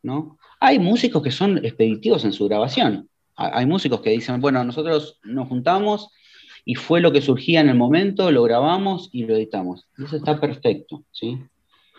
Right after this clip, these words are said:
Pero yo a, a lo que apunto es a lo, a lo auténtico del sentimiento que representa para cada uno el género que está haciendo. Y nosotros con Cristian teníamos ganas de, de tomarnos realmente muy en serio el, el, el proyecto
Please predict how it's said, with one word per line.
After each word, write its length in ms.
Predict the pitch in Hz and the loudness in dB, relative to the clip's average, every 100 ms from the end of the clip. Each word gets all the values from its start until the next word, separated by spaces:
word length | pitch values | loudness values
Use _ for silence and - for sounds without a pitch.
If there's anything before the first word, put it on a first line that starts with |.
| - - _ | -20 -20 _
Pero 480 | 170 180 180 175 175 - - - - - | 2 4 4 2 -6 -18 -20 -20 -20 -12
yo 380 | 123 180 185 180 - | -4 0 0 -2 0
a, 80 | 139 | 2
a 220 | 139 143 | 4 6
lo 140 | 151 | 6
que 60 | 151 | 6
apunto 360 | 143 185 185 170 | 2 0 0 0
es 220 | - - | -2 -6
a 100 | 120 | -4
lo, 600 | 123 123 117 110 - - _ | 0 6 6 6 2 -4 _
a 120 | - 120 | -6 -2
lo 160 | 123 | 0
auténtico 580 | 127 135 160 160 147 127 | 0 -2 -4 -4 -2 0
del 100 | 110 | 0
sentimiento 720 | - 110 113 127 147 151 139 | -4 -10 -8 -4 -4 -2 -4
que 140 | - 110 | -6 -8
representa 520 | 101 101 - 131 123 | -8 -12 -10 -6 -2
para 180 | 104 104 | -2 0
cada 220 | 107 107 | 2 2
uno 600 | 110 123 120 110 90 - | 2 2 0 0 -2 -8
el 160 | - 101 | -12 -10
género 260 | 117 113 107 | -6 -4 -4
que 80 | 104 | -6
está 140 | - | -10
haciendo. 460 | - 101 82 - - _ _ _ _ _ - _ - | -6 -4 -4 -6 -12 _ _ _ _ _ -20 _ 0
Y 60 | |
nosotros 300 | 175 202 208 | 4 4 4
con 140 | 208 190 | 2 2
Cristian 280 | 214 202 | 2 0
teníamos 320 | 175 190 185 175 | 0 0 2 2
ganas 220 | 185 160 | 2 4
de, 280 | 147 147 _ | 4 4 _
de 160 | 123 127 | -10 -2
tomarnos 560 | 135 135 156 160 139 | 0 2 2 2 -2
realmente 800 | 131 131 143 139 131 120 113 107 - | -2 -2 -2 -4 -4 -4 -4 -8 -8
muy 220 | 131 135 | -4 -4
en 120 | 123 | -4
serio 440 | - 160 113 110 104 | 0 0 2 0 -2
el, 160 | 98 _ | -6 _
el, 140 | - _ _ _ | -20 _ _ _
el 120 | 113 | -10
proyecto 680 | - 110 - 131 - 113 107 | -10 -8 -6 -6 -10 -12 -12